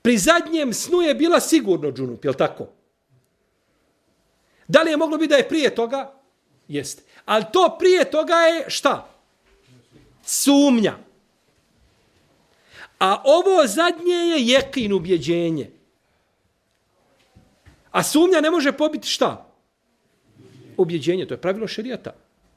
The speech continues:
El jekinu la jezulu bi šek. Sumnja ne može, ili ubjeđenje neće biti, jel, poljuljano zbog sumnje. Pa je zadnji,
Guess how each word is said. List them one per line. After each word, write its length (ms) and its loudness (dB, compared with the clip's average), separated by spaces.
El 160 2
jekinu 520 2
la 180 2
jezulu 380 0
bi 100 -4
šek. 540 -10
Sumnja 360 0
ne 80 2
može, 300 -2
ili 380 0
ubjeđenje 540 0
neće 240 -4
biti, 320 -10
jel, 120 -4
poljuljano 580 0
zbog 220 -10
sumnje. 440 -12
Pa 120 4
je 120 4
zadnji, 600 -2